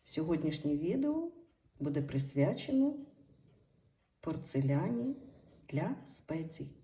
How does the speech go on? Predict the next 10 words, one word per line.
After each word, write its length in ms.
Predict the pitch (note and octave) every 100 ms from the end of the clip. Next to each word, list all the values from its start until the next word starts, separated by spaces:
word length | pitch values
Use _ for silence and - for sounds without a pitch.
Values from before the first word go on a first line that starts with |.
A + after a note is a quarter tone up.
| - _
тобто 300 | C3+ - C3+
спецовникам 1120 | C3+ - C#3 - G3 D4 D4 - C4+ C#4 - -
та 260 | - G#3 D4+
соусникам. 880 | - - C3+ C3 - - - - - - - _ _ _ - - - _ _ _ - - - - - - - - - - - - - - - - - - - - - - - - _ _ - _ _ _ _ - _ _ - - -
Ось 460 | G#3+ D#4 - - -
такі 680 | - C3+ - D3 G3+ F4 - - - _ _ - - _
предмети 1000 | - F3 D3+ C#3 B2 A#2 - - - C#4 D#4 - - _ _ _ _ _ _ _ _ _ _ _ _ _ _ _ - C3+
збереглися 960 | - A#2 G#2+ - - A#2+ F3+ - - D#4 - - -
з 120 | -
порцеляни 760 | - C#3 - - F2+ D#3 D#4